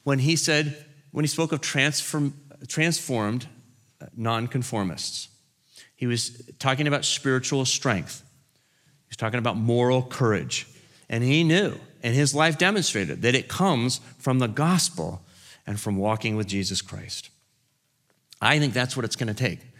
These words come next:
for us in a new era to stand up for what's right. And today I wanna close with the words of Doctor King that he preached on this passage in another sermon. He said this, "Somewhere I read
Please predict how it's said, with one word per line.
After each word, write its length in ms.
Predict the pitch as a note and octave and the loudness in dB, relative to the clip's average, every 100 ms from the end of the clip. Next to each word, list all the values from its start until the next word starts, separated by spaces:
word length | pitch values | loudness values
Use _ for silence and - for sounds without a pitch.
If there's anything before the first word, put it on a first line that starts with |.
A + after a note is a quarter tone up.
| - | -20
for 220 | - - F#2+ | -12 -6 0
us 520 | G#2+ E2+ - - - | 0 0 -2 -4 -6
in 140 | A2 | -4
a 60 | G2+ | -2
new 240 | F#2+ A2+ | 0 0
era 260 | - F#2 F2 | 0 -2 -2
to 160 | - G2+ | -4 -6
stand 320 | - G#2 G2 | -2 0 0
up 140 | G2 | -2
for 100 | - | -4
what's 280 | F2+ F2 - | -6 -6 -6
right. 220 | E2 D#2 - _ _ _ _ _ _ _ _ - - _ - | -8 -12 -14 _ _ _ _ _ _ _ _ -20 -20 _ -12
And 80 | A2+ | -2
today 300 | C3 D#3 D#3 | 4 6 6
I 20 | |
wanna 140 | D3+ | 4
close 440 | C3 - D3 D3+ B2 | 2 2 4 4 2
with 100 | B2 | 0
the 80 | A#2+ | 2
words 480 | B2+ C3+ B2 - | 4 4 4 2
of 460 | - A#2+ A#2+ G#2 - | 2 2 2 0 -2
Doctor 300 | C3 B2+ A#2 | 0 2 0
King 320 | - C3 A2 | 2 4 4
that 120 | A2 G#2+ | 2 2
he 120 | A#2+ | 0
preached 420 | A2+ C3 A#2+ - | 2 2 2 0
on 240 | A2+ C#3+ | 4 6
this 160 | C#3 A2+ | 6 4
passage 580 | - G2+ F#2+ A2+ G#2 G2+ | 2 2 4 2 0 0
in 160 | A2+ | 0
another 320 | G#2+ G2+ A#2+ B2 | 2 4 4 4
sermon. 500 | - F2+ F2 G2+ - - _ _ _ _ _ _ _ _ | 4 2 0 -2 -6 -20 _ _ _ _ _ _ _ _
He 100 | G#2 | -6
said 240 | G#2+ A#2 G#2 | -4 -2 0
this, 380 | G#2+ D#2+ - - - _ _ _ _ _ _ _ _ _ | -2 -2 -6 -10 -18 _ _ _ _ _ _ _ _ _
"Somewhere 400 | - D3+ D#3+ D#3 | -2 2 6 6
I 120 | D#3 | 6
read 480 | D3+ A2+ A2+ A#2+ G2+ | 6 6 6 2 -2